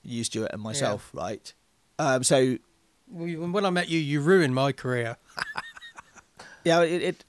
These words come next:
Speaker 1: I was counting down to when it would be a, a Barb's comment in my
Speaker 2: Yeah.
Speaker 1: direction. Um, what would
Speaker 2: Who, who knows? These are all hypotheticals. I, I,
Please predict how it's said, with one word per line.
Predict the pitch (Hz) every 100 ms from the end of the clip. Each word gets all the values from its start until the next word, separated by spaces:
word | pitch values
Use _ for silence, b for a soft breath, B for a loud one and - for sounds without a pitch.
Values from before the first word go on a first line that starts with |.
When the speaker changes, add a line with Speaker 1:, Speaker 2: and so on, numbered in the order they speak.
| -
Speaker 1:
I | -
was | 165 180 - _ - 208
counting | 214 170 156 156 143
down | 151 143 127
to | 131
when | 127 131 123
it | -
would | 120 110
be | 117
a, | 117 113 - -
a |
Barb's | 117 - 123 120 -
comment | - 131 117 - -
in | 120
my |
Speaker 2:
Yeah. | 113
Speaker 1:
direction. | 120 123 - - 107 113 b b b _
Um, | 120 117 117 - _
what | - - - 160 233 185
would | 190 220 - _ - B B B B B B B B B
Speaker 2:
Who, | 277 294 277
who | 294 294
knows? | 277 277 269 208
These | 233
are | 233
all | 247
hypotheticals. | 220 233 - 202 175 170 - 190 147 117 - _ _ _
I, | 196
I, | 185 202 208